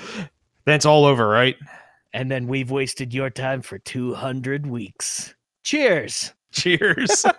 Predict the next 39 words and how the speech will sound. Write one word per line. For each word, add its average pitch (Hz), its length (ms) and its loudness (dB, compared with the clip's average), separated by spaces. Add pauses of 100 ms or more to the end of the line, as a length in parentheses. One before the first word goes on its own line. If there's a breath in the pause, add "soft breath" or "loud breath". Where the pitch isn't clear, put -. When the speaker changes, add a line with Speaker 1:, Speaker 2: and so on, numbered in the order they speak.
Speaker 1:
<laughs> 269 200 -2
We 175 100 6
haven't 214 320 6
missed 214 260 4
a 185 80 0
s-, - 220 -4
well, 185 520 4
we'll 180 100 0
do 170 160 0
that 170 220 4
when 151 100 0
we 151 100 2
hit 147 140 -2
two 127 140 -4
hundred. 101 240 -4 (880)
So. 73 180 -16 (400)
Speaker 2:
Well, 143 240 -4 (140)
yes. - 320 -10 (400)
Speaker 1:
Yes. - 320 -10 (560 loud breath)
Um, 127 540 2 (160)
so 185 200 6
I've 180 220 6
been 180 200 4
working 165 500 2
more 143 400 2
on 135 160 2
that, 131 380 0
uh, 131 240 4
fifty 156 240 -4
volt 135 240 0
power 135 320 4
pack 117 340 2
that 127 80 4
I - 20 4
was 104 120 -2
talking 123 260 -2
about 92 160 -6
last 120 340 0
week. 95 360 -8